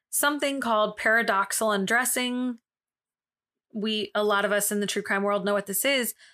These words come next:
mostly because of the theories behind the Dyatlov Pass. Pretty much, you're so cold that your body doesn't recognize it as being cold, and you start to think you're actually warm, so you start taking off your clothes.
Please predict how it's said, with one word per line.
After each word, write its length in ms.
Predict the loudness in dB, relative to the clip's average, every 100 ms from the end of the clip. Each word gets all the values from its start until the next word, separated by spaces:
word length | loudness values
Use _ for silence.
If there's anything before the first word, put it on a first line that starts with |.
| _ _ _ _
mostly 420 | 2 2 2 0
because 320 | 0 -2 0
of 300 | 0 0 -4
the 320 | -6 -4 -2 -4 -6
theories 500 | -2 0 2 0 -2
behind 1000 | -2 -2 -2 -2 -2 0 0 -2 -4 -8 -14 _ _ _ _ _ _ _ _ _ _ _ -6
the 80 |
Dyatlov 580 | -2 0 0 2 0 -2
Pass. 600 | -2 0 2 0 -2 -4 -10 _ _ _ -4
Pretty 180 | 0 2
much, 420 | 2 2 -2 -8 _
you're 200 | -2 0
so 360 | 2 0 0 0
cold 400 | 0 2 2 0
that 100 | -2
your 120 | -2
body 420 | 0 0 0 0
doesn't 320 | 0 0 -2 -4
recognize 560 | -4 -2 -2 0 0 -2
it 140 | -2
as 140 | -4
being 380 | -4 -4 -2 -2
cold, 480 | -4 0 0 0 -4 -10 -20 -20 _
and 160 | -2 0
you 80 | 0
start 320 | 0 -2 -2
to 80 | -2
think 280 | -4 -6 -2
you're 100 | -2
actually 420 | -2 -2 -2 -2
warm, 540 | -2 0 2 4 2
so 140 | 0 -2
you 140 | 0
start 320 | 0 0 0 -2
taking 380 | -4 -2 0
off 200 | 0 0
your 100 | -4
clothes. 680 | -8 -2 0 0 -4 -4 -6